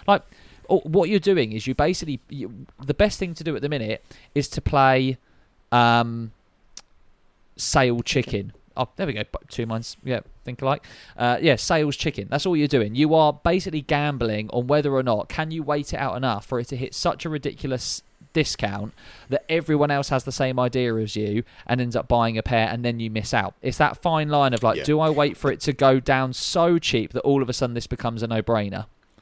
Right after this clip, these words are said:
Speaker 2: Yeah, I think general rule at the moment, is it a collaboration S B?
Speaker 1: Yep.
Speaker 2: Is tick, okay, buy it. Is it a Jordan in a simple colour blocking colourway, whether it be black toe or kind of,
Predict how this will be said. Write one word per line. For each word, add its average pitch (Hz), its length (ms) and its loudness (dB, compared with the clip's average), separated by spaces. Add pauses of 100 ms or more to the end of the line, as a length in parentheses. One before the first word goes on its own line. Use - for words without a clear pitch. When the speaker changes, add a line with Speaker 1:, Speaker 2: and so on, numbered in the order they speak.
(100)
Speaker 2:
Yeah, - 280 -8 (180)
I 127 60 -4
think - 460 -6
general 110 400 2
rule 90 280 4
at 80 80 -4
the 82 60 -8
moment, 78 480 -4 (960)
is 127 220 6
it 135 320 10
a 113 60 -2
collaboration 98 800 0
S - 160 -6
B? 87 320 -4 (1000)
Speaker 1:
Yep. 123 180 6
Speaker 2:
Is 92 160 -4 (340)
tick, - 360 2 (120)
okay, 87 280 -2
buy 78 320 -4
it. 71 140 -8 (840)
Is 131 240 4
it 127 300 8
a 117 80 2
Jordan 101 640 4 (100)
in 98 300 -2 (120)
a 90 440 0
simple 123 420 0
colour 101 280 -2
blocking 87 360 -4
colourway, 85 440 -2
whether 82 220 -6
it 80 60 -8
be 82 100 -12
black 80 400 -8
toe 78 420 -6
or 78 460 -4
kind 76 260 -14
of, 73 260 -10